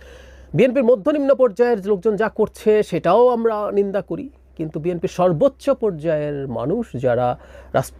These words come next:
তাদের দলের নীতি নির্ধারণে প্রভাব বিস্তার করেন, যারা এমপি হবেন, মন্ত্রী হবেন, গুরুত্বপূর্ণ পদে যাবেন, তাদের মুখে লাগাম দেয়া খুব জরুরি। এই দুজনের বাইরেও কয়েকজন নানা রকম মন্তব্য করে তীব্রভাবে সমালোচিত হয়েছেন।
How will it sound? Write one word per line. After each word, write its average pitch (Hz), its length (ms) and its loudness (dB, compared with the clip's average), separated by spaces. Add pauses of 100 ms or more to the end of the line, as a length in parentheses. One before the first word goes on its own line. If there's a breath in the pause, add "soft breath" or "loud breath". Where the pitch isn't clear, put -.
তাদের 131 300 0
দলের 165 260 4
নীতি 202 220 -4
নির্ধারণে 202 480 0
প্রভাব 185 280 -2
বিস্তার 180 360 -4
করেন, 185 440 -4
যারা 139 400 0
এমপি 160 300 0
হবেন, 160 340 0
মন্ত্রী 170 420 0
হবেন, 160 300 -2
গুরুত্বপূর্ণ 165 580 -2
পদে 196 280 4
যাবেন, 165 380 -4 (1120 soft breath)
তাদের 220 440 2
মুখে 170 360 -6
লাগাম 135 440 -8
দেয়া 120 300 -10
খুব 156 260 -16
জরুরি। 139 400 -12 (240)
এই 156 140 0
দুজনের 156 360 0
বাইরেও 175 420 0
কয়েকজন 139 680 -2 (800)
নানা 165 240 2
রকম 151 240 0
মন্তব্য 131 440 -2
করে 123 180 -6
তীব্রভাবে 131 520 -4
সমালোচিত 127 500 -4
হয়েছেন। 175 420 -2